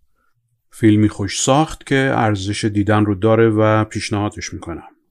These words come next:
فیلمنامه که از سال دو هزار و یازده در لیست سیاه بوده، در واقع اقتباسی بوده از بیوگرافی آلن تورین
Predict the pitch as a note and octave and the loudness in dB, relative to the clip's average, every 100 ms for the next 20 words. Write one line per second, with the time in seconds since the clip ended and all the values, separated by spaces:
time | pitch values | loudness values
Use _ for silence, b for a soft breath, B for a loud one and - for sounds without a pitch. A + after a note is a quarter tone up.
0 | _ - B2 B2+ B2 C3+ - B2 A2+ C3 | _ 2 4 6 4 4 2 0 2 2
1 | B2 A#2+ A2+ G#2+ G2+ G#2+ G#2 G#2+ G#2 G#2 | 2 4 4 4 2 2 2 4 2 0
2 | D#3 D#3+ D#3 D3+ - D#3 - D3+ C3+ C3 | 0 0 2 0 2 2 2 2 2 0
3 | C3+ C3+ B2+ A2+ G#2 G2 G2+ F#2 G#2 F#2+ | -2 2 4 4 4 0 -4 -2 -4 -4
4 | - - F#2+ G#2+ G#2+ - G2+ G2+ G#2+ - | -6 -8 -6 -4 -2 -4 -4 -2 -2 0
5 | G#2+ G#2+ G#2+ G2 G2+ G2 - G2+ - A2 | 0 2 0 -2 -4 -4 -6 -8 0 2
6 | G2+ F#2+ - A2+ D3 D#3+ | 2 0 0 4 4 4